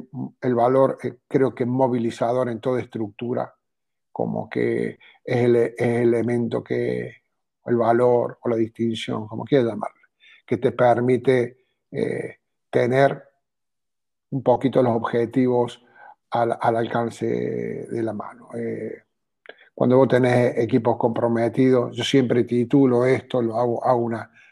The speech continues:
hago una reseña, una pequeña reseña acá, que yo digo, yo prefiero el que no sabe y quiere que el que sabe y no quiere,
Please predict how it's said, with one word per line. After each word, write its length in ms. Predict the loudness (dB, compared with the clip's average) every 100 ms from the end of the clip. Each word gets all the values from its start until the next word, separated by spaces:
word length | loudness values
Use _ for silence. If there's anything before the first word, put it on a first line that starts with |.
| _
hago 140 | -4 0
una 140 | 2
reseña, 400 | 2 0 0 0
una 100 | 0
pequeña 300 | 0 -2 0
reseña 440 | -2 -2 -2 0 0
acá, 200 | 2 2
que 80 |
yo 100 | 2
digo, 300 | 4 2 0 -6 -20 -20
yo 180 | 0 2
prefiero 440 | 4 2 4 4 4
el 140 | 2
que 160 | 0 0
no 180 | 0 0
sabe 640 | 2 4 4 4 0 -2 _
y 160 | -8 -4
quiere 580 | 2 6 6 4 0 _ _ _ -6
que 120 | -2
el 120 | -2
que 100 | -4
sabe 380 | -2 2 2 2
y 80 | 0
no 180 | -2 -4
quiere, 480 | -2 0 0 -6